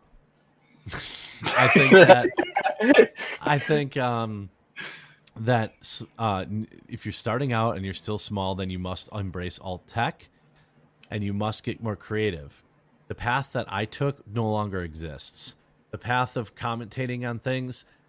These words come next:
Speaker 1: and finding an audience <clears throat> no longer exists. Not in the way that I did.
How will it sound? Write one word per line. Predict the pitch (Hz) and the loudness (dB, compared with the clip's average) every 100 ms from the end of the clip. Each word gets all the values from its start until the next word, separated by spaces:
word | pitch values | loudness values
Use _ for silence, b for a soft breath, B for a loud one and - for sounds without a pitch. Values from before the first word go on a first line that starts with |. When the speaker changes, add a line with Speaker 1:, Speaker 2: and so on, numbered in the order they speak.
| _ _ | _ _
Speaker 1:
and | 107 98 | -14 -8
finding | 98 107 113 | -4 -2 -2
an | 113 | -4
audience | 98 104 117 127 139 - b b _ _ _ _ - | -2 -2 -2 -4 -6 -8 b b _ _ _ _ -6
<clears throat> | - | -2
no | 160 110 107 | 0 0 -2
longer | 101 98 90 85 | -4 -6 -8 -10
exists. | 82 82 - - - - | -12 -12 -14 -14 -12 -10
Not | 113 113 | -4 -2
in | 123 | -2
the | 127 | -4
way | 120 117 | -4 -4
that | 101 92 | -4 -4
I | 92 | -6
did. | 82 80 67 | -8 -14 -16